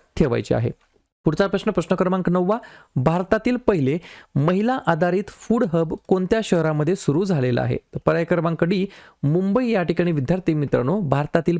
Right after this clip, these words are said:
पहिले महिला आधारित फूड हब या ठिकाणी सुरू झालेलं आहे. जर तुम्हाला प्रश्न फिरून विचारला, माऊली हब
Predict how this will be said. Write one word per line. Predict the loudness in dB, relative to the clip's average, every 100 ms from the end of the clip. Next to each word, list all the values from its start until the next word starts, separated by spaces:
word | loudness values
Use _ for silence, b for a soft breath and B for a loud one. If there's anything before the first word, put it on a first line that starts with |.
| 0
पहिले | 2 2 -2 B B B
महिला | 0 2 2 0 -2 0
आधारित | 0 0 -2
फूड | -6 -2 0 2
हब | 0 0
या | -2
ठिकाणी | -2 -2 -2
सुरू | 0 0 2
झालेलं | 0 0 0
आहे. | -2 -6 B B B
जर | 0 2
तुम्हाला | 0 0
प्रश्न | -2 -2 -4
फिरून | 0 0 0 0
विचारला, | 0 0 0 -2 -4 B -4
माऊली | 0 2 2 0 0 -2 0
हब | 0 0